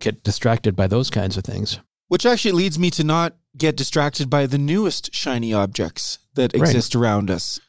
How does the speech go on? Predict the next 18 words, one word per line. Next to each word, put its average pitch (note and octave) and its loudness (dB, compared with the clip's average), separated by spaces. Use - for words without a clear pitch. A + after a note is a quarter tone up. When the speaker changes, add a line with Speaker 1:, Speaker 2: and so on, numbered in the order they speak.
Speaker 2:
There's A#2+ 2
private B2 2
equity, B2 -2
Speaker 1:
Yeah. G2+ 2
Speaker 2:
private A#2 2
debt. C#3 -2
Hearing C#3 2
a C3+ 2
lot B2+ 2
about C#3+ 0
those B2 0
things B2 -2
these A2+ -2
days. F#2 -2
The D3 2
reality C3+ 2
is A#2+ 0
that A#2 0